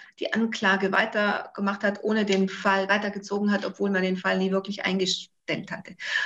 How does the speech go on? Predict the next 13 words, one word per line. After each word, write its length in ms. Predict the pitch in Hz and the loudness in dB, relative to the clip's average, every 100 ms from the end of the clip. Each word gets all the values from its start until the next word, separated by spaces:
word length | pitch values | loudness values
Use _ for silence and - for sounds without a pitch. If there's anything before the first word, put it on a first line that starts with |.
| - | 2
Das 120 | 202 | 4
heißt, 320 | 220 226 285 | 6 4 0
das 140 | 233 233 | -4 -4
ist 240 | - - | -8 -4
ein, 220 | 220 208 - | -4 -4 -6
ein 260 | 214 208 196 | -2 -2 2
Judging 480 | 220 - - 220 | 0 0 -4 0
History. 480 | 214 254 - 220 208 | 0 0 -2 2 4
Man 180 | 208 202 | 4 2
setzt 360 | 202 285 - - | 2 -2 -2 -6
sich 180 | 220 | 0
mit 220 | 220 214 214 | 2 2 4
dem, 320 | 190 190 | 4 2